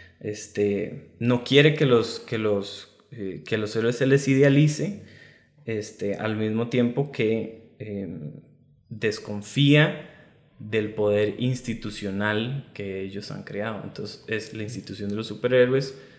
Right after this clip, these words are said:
porque entonces ella puede decir, "¿Por qué, eh,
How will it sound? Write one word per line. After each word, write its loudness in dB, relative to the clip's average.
porque 6
entonces 4
ella 4
puede 6
decir, 4
"¿Por -2
qué, 0
eh, -4